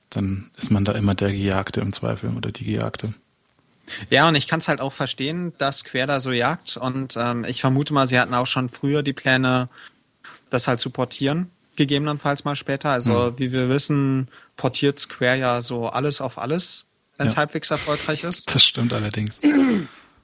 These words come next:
Speaker 2: Ähm, Final Fantasy sechs soll jetzt wohl bald auch ein Remake rauskommen
Speaker 1: Mhm.
Speaker 2: für I O S. Ähm, Final Fantasy fünf auch, oder nicht bald, aber es ist wohl geplant.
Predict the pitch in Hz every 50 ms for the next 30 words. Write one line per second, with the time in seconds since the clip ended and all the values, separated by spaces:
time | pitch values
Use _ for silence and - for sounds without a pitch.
0 | 175 - - - 135 131 127 123 123 127 123 123 127 123 - _ _ _ _ _
1 | _ _ _ _ _ _ _ _ - - - 135 - 131 135 147 135 - 147 131
2 | 135 120 117 123 113 117 120 110 - - 120 107 107 110 - - - 117 110 113
3 | 110 107 - 139 147 156 127 113 110 107 107 107 - - 104 110 - - - 110
4 | 110 107 104 - - 117 110 107 95 - 151 151 147 151 - - 143 143 123 120
5 | 113 - - - - - _ _ _ _ - - - - - - - - - -
6 | - - _ - - 123 117 117 113 110 110 110 110 110 113 - - - - -
7 | 127 127 123 - 135 123 123 123 - - 147 139 - 123 117 117 110 107 - -
8 | 110 110 117 117 117 - 123 120 113 104 - - 113 110 110 - - - 117 110
9 | 110 - - 110 - - 110 104 104 104 -